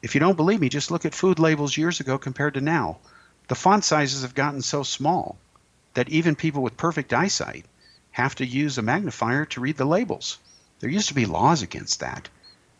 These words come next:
but not anymore. Because the United States, like China, is an oligarchy controlled by rich people.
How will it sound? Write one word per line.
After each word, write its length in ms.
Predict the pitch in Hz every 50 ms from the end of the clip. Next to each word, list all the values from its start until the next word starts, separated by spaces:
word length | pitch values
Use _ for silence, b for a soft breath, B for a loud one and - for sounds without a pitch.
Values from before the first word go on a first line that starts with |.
| _ _ _
but 120 | - 131
not 200 | 139 160 156 147
anymore. 540 | 135 131 120 107 104 104 110 104 - - - - _ _ _ B B B B B B B B B B B B
Because 300 | - 147 - 170 165 147
the 80 | 156 165
United 320 | 156 156 165 190 202 202
States, 520 | - - - 135 123 117 - - - - - _ _ _ _ -
like 360 | 110 117 120 120 - - - _ _ _ _ _ _ _
China, 440 | - - - 135 120 95 78 73 87 - _ _ _ _ _ _ _ _
is 140 | - 139 135
an 100 | 165 151
oligarchy 760 | - - 139 131 120 113 - 80 80 82 - - 135 156 - -
controlled 320 | - 135 123 - 135 131 131
by 80 | 147
rich 300 | 147 135 120 104 - -
people. 320 | - 101 95 - - 160